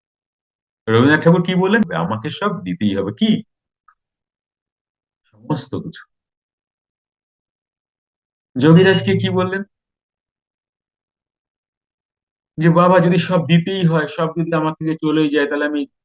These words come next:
ক্রিয়া কেন করব?" ক্রিয়া করে কারা? বলে, "বোকারা।" শোনোনি মস্করাটা? পুরাণ পুরুষে আছে, পুরাণ পুরুষে আছে, দেখবে।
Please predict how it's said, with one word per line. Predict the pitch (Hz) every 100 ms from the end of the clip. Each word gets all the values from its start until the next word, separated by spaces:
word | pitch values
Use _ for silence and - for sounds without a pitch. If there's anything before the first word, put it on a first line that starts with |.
| _ _ _ _
ক্রিয়া | - 139 127
কেন | 127 131 107 -
করব?" | 87 85 - - _ _ _ _
ক্রিয়া | 156 160
করে | 160 160 156 117
কারা? | 90 90
বলে, | 117 120
"বোকারা।" | 120 120 113 85 - _ _ _ _ _ _ _ _ _ _ _ _ _ _ _ - - _ -
শোনোনি | 147 165 214
মস্করাটা? | 170 143 - 139 156 214 - _ _ _ _ _ _ _ _ _ _ _ _ _ -
পুরাণ | 135 135 135
পুরুষে | 135 - 139
আছে, | - - - _ _ _ _ _ _ _ _ _ _ _ _ _ _ _ _ -
পুরাণ | 143 123
পুরুষে | 117 110 180
আছে, | - -
দেখবে। | - _ - 92 87 82